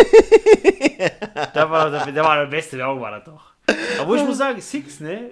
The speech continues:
Speaker 2: Du musst
Speaker 1: Ja.
Speaker 2: die mal bei, äh, Instagram folgen oder irgendwo Facebook, die ma-, die haben nur gute Werbung. Wirklich nur gute Werbung. Nur lustige Werbung.
Speaker 1: Echt?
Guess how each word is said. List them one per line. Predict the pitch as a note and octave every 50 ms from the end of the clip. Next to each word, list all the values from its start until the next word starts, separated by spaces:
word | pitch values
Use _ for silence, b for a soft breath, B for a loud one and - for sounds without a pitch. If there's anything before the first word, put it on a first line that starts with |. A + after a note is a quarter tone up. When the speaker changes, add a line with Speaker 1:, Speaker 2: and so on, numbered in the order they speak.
| F3
Speaker 2:
Du | C#3+ F3
musst | C#3 D#3+ D3+
Speaker 1:
Ja. | C#3+
Speaker 2:
die | G#3
mal | G#3 G#3+ A3 G#3
bei, | G3 G#3 G#3 G3+
äh, | G#3 G#3 A3 F#3 E3 E3+ E3+ E3+ F#3+ A#3+ - - - - - A3
Instagram | A3+ A3 - G3+ F3 F3+ F#3+ F#3
folgen | F#3 - G3+ G#3 F#3+ E3
oder | C#3+ C3 B2+ C3+
irgendwo | D#3 D#3+ D#3+ D3 C#3+ C3+
Facebook, | C#3 D#3 E3+ E3 E3 - E3 D3+ A#2+
die | B2+ C3+
ma-, | D3 E3+ -
die | - B2 C#3
haben | C#3 C3+ C3+
nur | C#3+ D#3 D3+ C3
gute | C3 C#3 C#3 - C#3 C3
Werbung. | A#2 A2+ A2+ G#2+ G2+ G2+ G#2 G#2+
Wirklich | B2 C3+ C3+ - A#2 - -
nur | B2+ C#3 D3
gute | C3+ C3 C3+ C3 A#2
Werbung. | A#2 A2+ A2 G#2+ G#2 F#2+ F2+ _ _ _ _ _ _
Nur | - D#3 F3 F3
lustige | E3+ E3 E3+ - C3+ A#2+
Werbung. | A#2 A#2+ A#2 G#2+ G2+ G2
Speaker 1:
Echt? | - G#2 A#2 D#3+ G#3 -